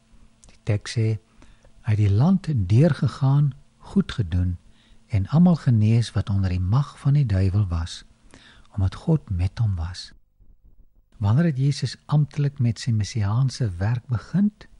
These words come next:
Dit was net na sy doop, net na sy salwing in sewenentwintig na Christus. Dit is so 'n pragtige profesie.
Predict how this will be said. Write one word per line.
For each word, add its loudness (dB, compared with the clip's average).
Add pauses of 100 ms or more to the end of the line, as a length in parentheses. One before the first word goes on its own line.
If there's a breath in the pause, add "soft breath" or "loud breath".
(420)
Dit -10
was -6
net -2
na 2
sy -4
doop, -4 (760 soft breath)
net -4
na 2
sy -4
salwing -6 (420 soft breath)
in -4
sewenentwintig -4
na -4
Christus. -12 (1800 soft breath)
Dit -8
is -8
so 0
'n -2 (180)
pragtige -6
profesie. -10